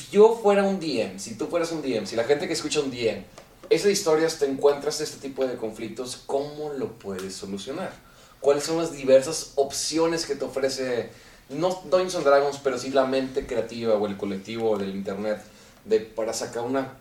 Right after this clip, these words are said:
solución y que no haya gente que se sienta castrada o gente que se sienta con problemas personales o que te sientas atacado? ¿Cuáles serían unas buenas opciones que se pudieron haber tomado durante las campañas?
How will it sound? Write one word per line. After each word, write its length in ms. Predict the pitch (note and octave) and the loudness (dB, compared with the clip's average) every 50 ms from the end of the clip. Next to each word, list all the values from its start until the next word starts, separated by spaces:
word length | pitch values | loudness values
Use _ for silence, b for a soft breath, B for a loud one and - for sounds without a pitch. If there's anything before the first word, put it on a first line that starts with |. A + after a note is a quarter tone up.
| - | -16
solución 680 | - - A#2 A2+ G#2+ G#2+ G#2 G2+ - - A#2 A#2 A#2 A#2+ | -12 -4 -4 -4 -4 -4 -6 -8 -6 -4 -4 -4 -4 -4
y 80 | A2+ | -8
que 140 | G2 - G#2 | -6 -6 -6
no 460 | G2 G2+ G#2+ A2 A2+ A2+ A#2 A2+ A2 | -6 -6 -4 -2 0 2 2 4 4
haya 180 | A2 A2 A2 A2 | 2 2 0 0
gente 280 | G#2+ A#2+ A2+ G#2+ - - | -2 -4 -4 -6 -6 -8
que 80 | A#2+ | -8
se 60 | - | -8
sienta 180 | A#2 A2 G#2+ - | -6 -6 -6 -6
castrada 680 | - - - - C3+ C#3+ C3+ C3 B2+ B2+ B2+ B2+ B2 | -6 -8 -6 2 4 6 8 8 8 6 6 4 4
o 80 | A2+ A#2 | 2 2
gente 280 | - A2+ G#2+ G2+ A2+ | 0 -4 -4 -4 -6
que 80 | A2+ A#2 | -6 -6
se 80 | G#2+ G2+ | -6 -6
sienta 320 | - A#2 G#2+ - - - | -6 -6 -4 -4 -6 -4
con 180 | - A#2 G#2+ G2+ | -4 -4 -4 -4
problemas 400 | A2 G#2+ A2+ C3+ C3 B2 - - | -4 2 2 2 2 2 0 -2
personales 840 | - A#2+ - A2 A2 A#2+ B2+ C3+ C3+ C3+ C3 B2+ B2+ B2+ B2 - | -4 -4 -4 -6 -4 0 2 2 4 4 4 2 2 0 0 0
o 120 | A2+ G#2 G2 | -2 -2 -2
que 80 | A2 | -6
te 100 | G2 G#2+ | -10 -10
sientas 300 | G2+ A#2 A2+ G#2+ - - | -8 -8 -6 -6 -6 -6
atacado? 680 | A2 G#2+ - - - - C3 C3 C3+ C3 C3 B2+ - B B B B B B B B B B - - | -6 -10 -14 -10 -2 2 6 6 6 6 4 2 -2 B B B B B B B B B B -16 0
¿Cuáles 300 | - D#3+ E3 E3 E3 E3 | 4 6 6 6 4 2
serían 200 | E3+ E3 D#3+ D#3+ | 0 0 0 0
unas 160 | D#3 C3+ B2+ | 0 -2 -2
buenas 240 | B2+ B2+ B2+ C3 - | -2 0 0 -2 -2
opciones 360 | - - - A2+ A2 A2+ - | -6 -6 -6 -4 -4 -4 -4
que 160 | - A2 G2+ - | -6 -8 -8 -6
se 180 | - - - B2+ | -2 -2 0 0
pudieron 420 | B2+ - C#3+ D3+ D#3 D#3 D#3+ D#3+ | 0 0 0 2 2 2 2 2
haber 240 | D3+ C#3 C#3 C3+ C3+ | 2 4 4 2 2
tomado 380 | - C#3 B2+ A#2+ A#2 A2+ A#2 A2 | 0 -2 0 0 2 2 2 2
durante 320 | G#2 G#2+ G#2 G2+ G2+ G#2 | 0 -2 -4 -4 -6 -6
las 160 | G2 G2 G2 | -6 -8 -6
campañas? 680 | - - G#2 G2+ - G#2+ G#2+ G#2+ G#2+ A2+ B2 B2 - | -6 -6 -6 -4 -2 -2 -2 -2 -4 -6 -6 -8 -12